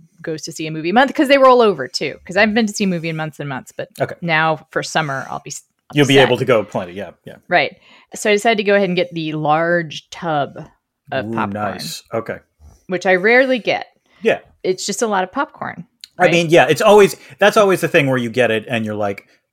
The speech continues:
Speaker 2: "Why did I think I was actually gonna eat this much? There is no
Speaker 1: Right.
Speaker 2: human way I can do that."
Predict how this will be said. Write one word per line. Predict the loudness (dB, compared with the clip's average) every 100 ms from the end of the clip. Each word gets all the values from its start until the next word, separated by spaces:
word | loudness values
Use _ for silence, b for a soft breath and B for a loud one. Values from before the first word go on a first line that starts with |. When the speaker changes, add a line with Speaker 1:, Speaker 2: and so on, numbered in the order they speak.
| _ _
Speaker 2:
"Why | -10 2 4 6
did | 4
I | 2
think | 0 -4
I |
was | -2 -2
actually | -4 -6
gonna | -8 -8
eat | -10 -10
this | -12 -10
much? | -12 -10 -12 -12 _
There | -6 -6
is | -4
no | -2
Speaker 1:
Right. | -2
Speaker 2:
human | -4 -6 -6
way | -10 -12
I |
can | -18 -20
do |
that." | -20 -20